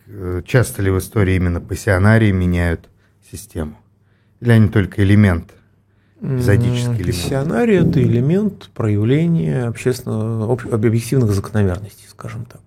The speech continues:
Speaker 2: да? Объективные закономерности проявляются через действия людьми, они могут быть как пассионарии, так и не пассионарии.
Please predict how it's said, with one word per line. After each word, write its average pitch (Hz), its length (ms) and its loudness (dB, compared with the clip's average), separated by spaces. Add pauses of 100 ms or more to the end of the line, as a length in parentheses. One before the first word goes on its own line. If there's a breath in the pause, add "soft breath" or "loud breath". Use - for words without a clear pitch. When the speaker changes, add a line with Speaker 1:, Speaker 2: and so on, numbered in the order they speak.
(140)
Speaker 2:
да? 190 140 -10 (600 loud breath)
Объективные 107 540 0
закономерности 156 640 0
проявляются 110 640 2
через 98 260 -4
действия 98 400 -2
людьми, 127 380 2
они 110 180 2
могут 98 240 0
быть 92 120 -4
как - 220 -6
пассионарии, 139 640 -2
так - 280 -4
и 101 40 0
не 92 100 -2
пассионарии. - 460 -18